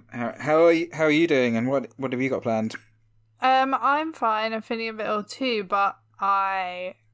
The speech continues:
Speaker 2: have got a couple of plans. I'm doing some volunteering on Saturday, and then I'm gonna go and see a double bill of films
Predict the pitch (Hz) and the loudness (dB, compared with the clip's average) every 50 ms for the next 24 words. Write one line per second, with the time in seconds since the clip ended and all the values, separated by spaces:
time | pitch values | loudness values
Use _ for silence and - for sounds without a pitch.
0 | _ _ - 202 196 190 190 185 185 180 180 175 - - - - - - - 302 | _ _ -4 -2 0 2 2 2 2 2 0 -2 -4 -6 -6 -6 -4 0 -2 -2
1 | 302 - 330 311 294 - 302 294 294 294 294 294 285 - - 202 208 208 208 208 | 0 0 -2 -2 -2 0 0 2 2 2 2 0 -2 -2 -2 0 0 0 0 0
2 | 202 202 202 202 202 202 196 202 202 202 196 - - - 196 190 185 196 - - | -2 -4 -6 -8 -8 -8 -6 -6 -6 -6 -6 -8 -6 -4 -4 -4 -4 -6 -2 0
3 | 277 269 262 254 254 254 247 247 240 - - 254 247 - 269 247 247 240 233 233 | 2 2 2 2 0 0 -2 -4 -6 -4 -4 -4 -4 -4 -4 -2 0 0 2 2
4 | 233 226 226 233 240 - - - - - - - 220 240 262 277 285 277 277 277 | 0 0 -2 -2 -4 -6 -10 -20 -20 -20 -10 -4 0 2 2 2 2 0 0 -2
5 | 277 269 262 254 247 247 233 - - - 233 226 226 220 220 214 214 220 _ _ | -2 0 0 0 2 2 0 -2 -2 -2 -2 -2 -2 -2 -2 -2 -4 -4 _ _
6 | _ _ _ _ _ _ _ - 214 - 233 226 220 226 226 208 226 214 208 208 | _ _ _ _ _ _ _ -10 -6 0 0 0 2 0 -2 -2 0 0 0 0
7 | 208 - - - 240 226 214 202 202 196 196 196 - - - | -2 -2 -2 -2 0 0 0 -2 -4 -8 -8 -10 -10 -10 -12